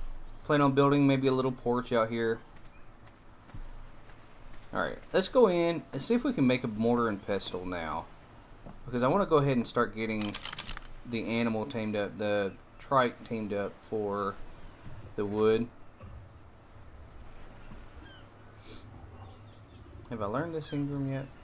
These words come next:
I have. What do I need? Hide and stone. Okay.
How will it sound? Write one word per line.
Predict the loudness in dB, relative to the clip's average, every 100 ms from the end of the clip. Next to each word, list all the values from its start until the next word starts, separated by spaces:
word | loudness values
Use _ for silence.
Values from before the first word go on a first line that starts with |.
| -20 -18 -14
I |
have. | -8 -4 -4 -4 -8 -10
What | -6
do | -2
I | 0
need? | -2 -6
Hide | -6 -2 0 0 -2
and | -6 -10
stone. | -12 -12 -8 -6 -6 -8 -10 -10 -14 -20 -20 -20 -20 -20 -20 -20 -20 -20 -20 -20 -20 -14 -12
Okay. | -10 -10 -12 -14 -16 -16